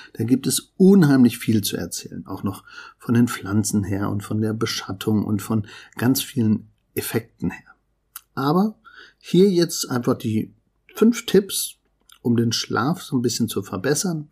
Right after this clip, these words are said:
Grundlagen sozusagen. Erstens Ordnung halten.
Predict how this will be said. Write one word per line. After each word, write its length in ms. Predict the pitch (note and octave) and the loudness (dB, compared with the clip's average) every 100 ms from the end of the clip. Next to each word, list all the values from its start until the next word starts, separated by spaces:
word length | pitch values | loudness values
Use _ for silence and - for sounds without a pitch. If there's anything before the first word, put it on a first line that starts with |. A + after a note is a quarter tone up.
| - | -8
Grundlagen 880 | - A#2 A#3 - A2+ G#2+ G#2+ C3+ C#3+ | 2 4 4 4 0 0 0 -2 -2
sozusagen. 800 | B2 - A#2+ A#2 A#2+ D3 F3+ - - _ - | -2 0 0 2 0 0 -4 -8 -20 _ -4
Erstens 540 | F3+ F#3 F3+ E3 - _ | -2 0 0 -2 -8 _
Ordnung 420 | A2 G#2 G2 F2+ | -2 -2 -2 -4
halten. 340 | F#2+ F#2 _ | -6 -12 _